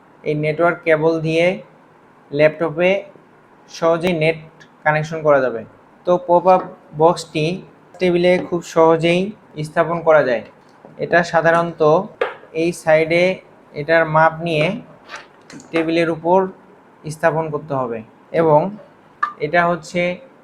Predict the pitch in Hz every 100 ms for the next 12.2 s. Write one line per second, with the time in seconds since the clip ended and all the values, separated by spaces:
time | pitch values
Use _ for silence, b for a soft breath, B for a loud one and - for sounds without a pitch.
0 | - 156 156 156 156 156 180 - - -
1 | _ 143 143 156 156 147 151 147 156 160
2 | 160 156 165 160 151 143 143 139 139 147
3 | 143 143 185 - 143 147 156 156 156 -
4 | - _ _ _ _ _ _ _ _ 151
5 | 156 156 165 165 160 151 151 170 - -
6 | - _ _ _ _ _ _ 151 151 156
7 | 156 156 170 165 165 160 165 165 170 -
8 | _ _ _ - 156 156 160 160 160 156
9 | 151 151 165 160 160 156 156 151 147 143
10 | 143 143 147 151 190 - - _ - _
11 | 143 156 160 160 170 147 139 160 160 147
12 | 123